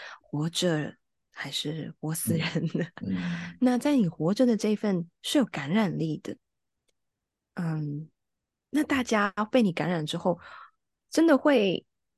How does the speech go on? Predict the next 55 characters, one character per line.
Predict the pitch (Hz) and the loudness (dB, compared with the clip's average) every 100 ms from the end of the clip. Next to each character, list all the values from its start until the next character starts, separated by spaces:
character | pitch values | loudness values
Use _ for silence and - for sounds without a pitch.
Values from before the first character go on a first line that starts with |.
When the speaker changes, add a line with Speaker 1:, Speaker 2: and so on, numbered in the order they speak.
| _ _ _ _ | _ _ _ _
Speaker 1:
给 | 190 | 2
大 | 160 214 | 4 4
家 | 214 202 | 4 4
一 | 196 208 | 4 0
种， | - - - - - _ _ _ - | 0 -2 -2 -8 -16 _ _ _ 2
我， | 180 - 226 | 6 10 8
我， | 208 | 8
我 | 220 | 0
不， | 311 320 | 2 6
我 | 247 | 6
不 | 311 | 8
能 | 254 | 8
说 | 247 | 6
你 | 214 | 4
改 | 170 143 | 2 -2
变 | 175 214 | 2 4
别 | 196 175 135 | 4 2 2
人， | 175 107 | 2 0
但 | 104 233 | 2 2
是 | 233 233 | 2 2
当 | 269 | 4
我 | 311 | 4
们 | 190 | 4
在 | 165 220 | 4 2
一 | |
个 | 185 | 0
环 | - 165 175 | 0 -2 2
境 | 220 | 4
里 | 165 | 4
头， | 170 | 2
有 | 160 | 0
更 | - 233 | 4 6
多 | 196 185 | 6 4
的 | 175 | 4
人 | 147 | 2
是 | 175 | -4
比 | 165 | -4
较 | 151 160 151 - - - _ | 0 0 0 -6 -18 -20 _
正 | - 202 175 165 | 2 4 2 -2
向 | 165 190 151 | 2 2 2
的， | 147 | 0
他 | 98 185 | 0 0
有 | 175 | 0
比 | 170 | 2
较 | 175 | 0
多 | 165 160 | 2 2
好 | 165 165 | 2 0
的 | - | 0
生 | 175 180 | 2 2
命 | 180 | 2
体 | 165 - | 0 -2
验 | - 165 | -2 -2
的 | 160 | -2
时 | - 151 | -4 -2
候， | - 160 | 2 2